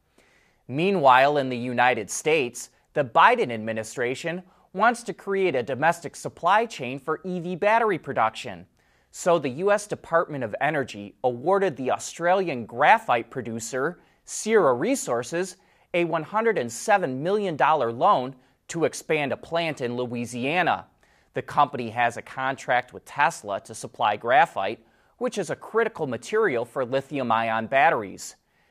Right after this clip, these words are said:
Sierra will eventually produce enough graphite anode material for two and a half million E Vs by twenty forty, and it will be the first U S based graphite anode source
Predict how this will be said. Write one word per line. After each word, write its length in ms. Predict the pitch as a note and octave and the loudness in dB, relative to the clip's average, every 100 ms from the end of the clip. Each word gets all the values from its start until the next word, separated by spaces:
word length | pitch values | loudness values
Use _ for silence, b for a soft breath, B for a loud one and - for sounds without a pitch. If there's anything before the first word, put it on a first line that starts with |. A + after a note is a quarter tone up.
| _ | _
Sierra 440 | - - F#3 C#3+ | -10 0 4 6
will 280 | A#2 B2 A#2 | 4 2 -2
eventually 560 | G#2 G2+ D3 E3 - A2+ | -2 2 4 2 -6 -8
produce 500 | - A2+ A#2 A2+ - B2+ | -8 -10 -8 -8 -8 -8
enough 400 | A#2+ C#3 C#3+ - | -2 0 -2 -2
graphite 540 | C#3+ E3 E3+ B2 A#2 E3 | 2 4 4 0 0 -4
anode 340 | F3 F#3+ B2 | 0 0 0
material 720 | G#2+ G2 - A2+ G#2+ A2 C3 b b b | -2 -10 -6 -4 -2 -2 -4 b b b
for 160 | F#3+ | -4
two 300 | E3 - B3 | -4 -6 -4
and 100 | A#3+ | -4
a 40 | F3+ | 0
half 260 | E3+ E3 | 2 2
million 520 | D3+ D#3 F#3+ D#3 C#3 E3 | 0 -2 0 -2 -4 -6
E 140 | D#3+ | -6
Vs 340 | C3+ G3 G3+ | -4 -4 -4
by 180 | - B2+ | 0 0
twenty 360 | - C#3 C3 B2+ | 0 -6 -6 -6
forty, 540 | - E3 G3+ C3+ E2+ _ _ _ _ _ | -6 0 2 0 -6 _ _ _ _ _
and 240 | F3 G3+ E3 | -2 0 2
it 100 | D3 | 0
will 160 | C#3 | -4
be 180 | C#3 C#3 | -4 -4
the 160 | A#2 G#2+ | -4 -6
first 600 | _ - B3+ E3 - - - | _ -2 0 -2 -8 -18 -16
U 300 | D3+ A3 A#3+ | -8 -2 2
S 180 | G3+ C3+ | 2 0
based 360 | B2+ E3+ E3+ | -2 0 -2
graphite 640 | - C#3+ F3+ G3+ D#3+ D3 - | -4 4 4 4 0 -2 -4
anode 400 | F3+ B3+ F3+ B2 | -4 0 0 0
source 540 | - G2+ G2+ D3 - | -6 -4 -4 -6 -10